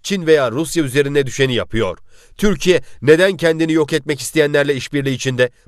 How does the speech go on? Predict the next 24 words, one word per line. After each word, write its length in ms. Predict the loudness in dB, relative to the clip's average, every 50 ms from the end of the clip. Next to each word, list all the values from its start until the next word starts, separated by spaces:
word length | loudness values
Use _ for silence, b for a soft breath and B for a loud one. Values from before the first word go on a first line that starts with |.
| -4
Bunu 200 | 0 0 2 2
da 80 | 2 2
anlamak 360 | 0 0 0 0 -2 -2 -4
mümkün 460 | -4 -6 -6 -6 -4 -4 -4 -2 0
değil. 180 | 0 0 0 -2 -6 -14 b b b b b b
Tarihten 460 | 0 0 0 0 0 0 0 0 2
gelen 340 | 2 0 0 0 2 2 2
dostluklarını 680 | 0 0 0 -4 -2 2 2 2 4 4 2 0 0 b b b b b
bir 280 | -2 0 2 2 2 2
bir 120 | 2 0
yok 280 | 2 2 2 2 2 2
eden 300 | 0 2 0 0 -2 -4
Türkiye, 500 | -6 -6 -6 -4 -2 0 0 0 -2 -4 b b b b
eğer 300 | b 2 2 2 2 0 -4 _ -2
aynı 300 | -2 0 0 -2 -4 -4
çizgide 460 | -4 -6 -6 -4 -2 0 0 2 2
devam 320 | 2 2 0 0 -2 -2
ederse 440 | -2 -2 -2 -4 -4 -2 -2 -2 -2 b b b b b
kendini 420 | 2 4 4 4 2 0 -2 -2 -4
bitirecektir. 600 | -4 -2 -2 0 2 2 0 0 -2 -8 -14 -14 -16 b b b b b -6
Çinli 260 | -4 -4 -2 0 0
yetkililerin 680 | 0 0 0 -2 -4 -2 -2 0 0 0 0 -2 -6 -6
ülkemizi 520 | -6 -6 -4 -2 -4 -4 -2 -4 -6 -6
ziyareti 520 | -2 0 2 2 2 0 -2 -2 -4 -6